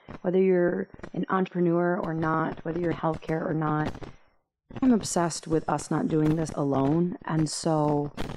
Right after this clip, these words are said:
thank you for being here. Thank you for listening. Thank you for being my friend. And I hope that you get as much out of this conversation as I did. Be good to yourself.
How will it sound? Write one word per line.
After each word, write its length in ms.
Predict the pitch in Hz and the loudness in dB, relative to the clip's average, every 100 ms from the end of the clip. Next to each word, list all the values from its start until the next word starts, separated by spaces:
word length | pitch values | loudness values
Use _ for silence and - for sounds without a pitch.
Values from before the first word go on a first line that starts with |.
| - - | -10 -10
thank 300 | - 226 240 | 0 2 4
you 80 | 247 | 0
for 120 | 240 | -2
being 240 | 233 240 247 | 0 2 4
here. 280 | 240 233 226 | 4 0 0
Thank 220 | 220 214 | 2 2
you 60 | 208 | 0
for 140 | - | -2
listening. 400 | 180 175 175 165 | -2 0 0 0
Thank 240 | 165 233 240 | 2 0 0
you 80 | 220 | 0
for 140 | 180 | 0
being 220 | 165 156 | 2 0
my 100 | 147 143 | -2 -6
friend. 500 | - 175 175 175 - _ - - - - - | -2 2 2 2 -2 _ -18 -16 -16 -18 -4
And 640 | 175 160 151 147 143 147 - - | 0 0 0 -2 -4 -8 -12 -12
I 100 | 175 | -8
hope 260 | 165 165 - - | -2 -2 -2 -6
that 160 | - | -6
you 260 | - 165 175 170 | -6 -6 -6 -4
get 340 | 175 180 - - | -4 -6 -8 -10
as 160 | 170 | -6
much 260 | 165 170 - - | -6 -6 -10 -6
out 320 | 170 165 - | -2 -2 -2
of 120 | - | -4
this 160 | 151 160 | -6 -8
conversation 880 | - 151 160 147 147 - 160 156 151 - - - - | -6 -8 -8 -10 -10 -8 -8 -8 -8 -12 -18 -16 -12
as 120 | 160 - | -12 -10
I 140 | - - | -10 -12
did. 180 | - 156 - _ - - - - - - - - - - - - | -12 -14 -16 _ -16 -14 -14 -18 -16 -18 -18 -14 -14 -14 -20 -8
Be 80 | 175 | -2
good 200 | 160 - | -2 -2
to 60 | |
yourself. 380 | - - - - | -8 -10 -10 -12